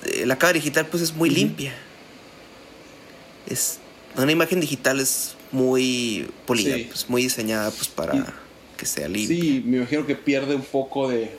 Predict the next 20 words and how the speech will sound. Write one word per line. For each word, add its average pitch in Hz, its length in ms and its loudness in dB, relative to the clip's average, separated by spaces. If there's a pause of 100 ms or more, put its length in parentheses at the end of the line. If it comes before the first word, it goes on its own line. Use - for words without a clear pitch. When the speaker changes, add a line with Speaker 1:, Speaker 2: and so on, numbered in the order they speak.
(240)
Speaker 2:
de 110 120 -8
credibilidad, 127 680 0
pues, - 260 -4
el, - 140 -8
el - 160 -8
ser 117 240 -4
de 120 140 2
época 117 340 -6
la 113 60 -4
película. 117 480 -4 (1700)
Speaker 1:
Ujú. 143 160 4
Speaker 2:
Con 151 160 2
la 113 60 -4
limpieza 117 540 -2
de 117 60 -2
la 107 120 -2
toma. 110 340 -4 (2750)
Speaker 1:
Sí. - 280 -6 (1200)
Pero, 190 160 4
pues, 185 320 0